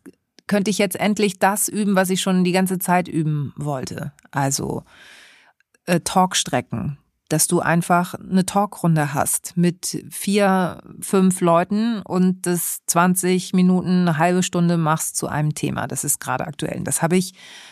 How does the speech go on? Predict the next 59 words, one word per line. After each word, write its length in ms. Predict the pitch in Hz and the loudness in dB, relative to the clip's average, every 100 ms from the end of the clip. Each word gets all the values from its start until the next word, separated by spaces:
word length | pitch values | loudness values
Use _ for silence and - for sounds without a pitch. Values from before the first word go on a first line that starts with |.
| - | -4
hätte 160 | 190 | -2
ich 80 | 185 | 0
früher 260 | - 208 190 | 0 2 4
sehr, 180 | 185 190 | 2 2
sehr 140 | 180 | 0
gerne 300 | 165 170 170 | 2 2 2
gemacht, 480 | 151 147 185 - - - - | 2 2 0 -2 -18 -20 -16
ergab 460 | - 151 175 240 | -6 0 2 0
sich 220 | - 180 160 | 0 0 2
aber 160 | 165 | 2
leider 260 | 156 151 151 | 2 0 0
nicht 300 | 147 196 - | -2 -4 0
und 160 | 175 | 0
deswegen 680 | 185 - 190 196 196 196 - | 2 0 2 2 2 0 -2
kann 180 | 175 190 | 0 0
ich 80 | 185 | 0
das 160 | 190 190 | 0 0
jetzt 160 | 180 | -2
üben. 260 | - 202 147 | -2 -2 -2
Und 160 | 147 | -2
von 240 | 131 - 156 | -6 -2 2
daher 160 | 160 | 2
ist 80 | 165 | 2
es 80 | 160 | 0
eine 140 | 165 | 0
ganz 240 | 147 165 - | 2 0 0
andere 380 | 185 202 196 - | 0 0 2 2
Arbeit. 240 | 185 208 | 2 0
Es 80 | 180 | -2
ist 220 | 156 - 180 | -4 -6 -6
wie 380 | 156 170 175 | -2 2 2
wieder, 280 | 160 175 165 - - - 147 - _ _ _ 180 - _ | 4 4 2 -2 -16 -16 -18 -18 _ _ _ _ -20 _
also 240 | - 160 160 - - _ - | 0 0 -4 -12 -20 _ -8
ich 120 | 170 | 0
kenne 120 | 202 | 2
mich 120 | 196 | 4
ja 60 | 185 | 4
in 80 | 185 | 4
dem 120 | 185 | 4
Metier 420 | 170 - 190 - | 4 2 2 4
aus 480 | 151 196 285 - - _ _ | 4 4 2 0 -4 _ _
und 140 | 196 185 | 0 2
trotzdem 340 | 208 - 214 | 2 2 0
kann 180 | 185 196 | 2 0
ich 120 | 185 | 2
mich 220 | 185 185 | 2 2
jetzt 160 | 185 170 | 0 -2
so 60 | 175 | 0
ein 40 | |
bisschen 480 | 170 180 185 175 170 | 0 2 2 2 0
spezifizieren, 1040 | - 180 165 175 - 151 - 190 165 139 | -2 -2 0 -2 -2 -2 0 2 2 2
wenn 140 | 139 139 | -4 -6
du 80 | |
so 160 | 135 135 | -8 -6
willst. 240 | - - | -6 -4
Und 100 | 151 | -2
das 140 | 156 - | -2 -2
macht 180 | 147 - | -6 -8
Spaß. 420 | - - - | -8 -8 -10